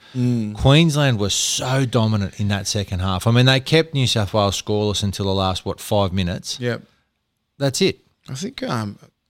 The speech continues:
Speaker 1: the middle, the middle
Speaker 2: Addo
Speaker 1: really
Speaker 2: Carr
Speaker 1: stood
Speaker 2: did
Speaker 1: up.
Speaker 2: score two tries, didn't he? No, he
Speaker 1: Oh.
Speaker 2: did. I've just thought, I just looked at that then and I thought, <laughs>
Speaker 1: So can
Speaker 2: New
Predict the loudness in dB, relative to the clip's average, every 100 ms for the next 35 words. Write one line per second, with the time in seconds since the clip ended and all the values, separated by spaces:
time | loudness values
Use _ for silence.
0 | _ -2 2 4 4 4 2 4 6 6
1 | 8 8 8 6 4 2 2 2 2 -2
2 | -6 -2 -2 -2 -4 -6 -6 _ _ _
3 | _ _ _ _ _ _ _ _ -2 0
4 | 2 0 0 -6 -20 _ _ _ _ _
5 | _ _ -12 -4 -2 0 0 -2 -4 -6
6 | -4 -2 -4 -6 -4 -6 -2 -2 -2 -2
7 | -2 -4 -10 -6 0 2 6 8